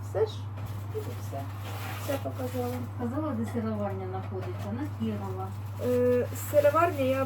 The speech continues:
Speaker 1: буду монтувати відео і потім покажу.
Speaker 2: Сироварня.
Speaker 1: С-, я, напевно, спочатку сироварню покажу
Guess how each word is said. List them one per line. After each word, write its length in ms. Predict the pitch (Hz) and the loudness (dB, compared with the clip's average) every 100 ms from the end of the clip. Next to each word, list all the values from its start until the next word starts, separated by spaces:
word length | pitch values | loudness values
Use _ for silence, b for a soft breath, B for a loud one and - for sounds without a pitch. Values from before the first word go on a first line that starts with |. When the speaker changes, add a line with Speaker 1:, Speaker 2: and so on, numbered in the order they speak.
| 254 | 0
Speaker 1:
буду 180 | 269 262 | 0 2
монтувати 520 | 269 247 254 254 247 | 0 0 2 2 0
відео 460 | 247 302 269 233 226 | -2 2 6 6 6
і 40 | 214 | 2
потім 240 | 262 247 | -2 -2
покажу. 440 | 240 233 233 - - - - - - - - - - - - - - - - - 247 | -4 -2 -2 -2 -6 -6 -6 -6 -6 -6 -6 -6 -6 -6 -6 -6 -6 -6 -6 -6 -4
Speaker 2:
Сироварня. 760 | 233 247 240 285 269 254 247 240 | -4 -2 -4 -4 -2 0 0 4
Speaker 1:
С-, 60 | 240 | 6
я, 100 | 571 | 6
напевно, 340 | 277 277 269 | 6 4 2
спочатку 480 | 269 269 277 269 269 | -2 -2 0 0 -2
сироварню 540 | - 262 277 339 311 | 0 2 4 2 0
покажу 420 | 226 214 214 196 | -4 -4 -4 -6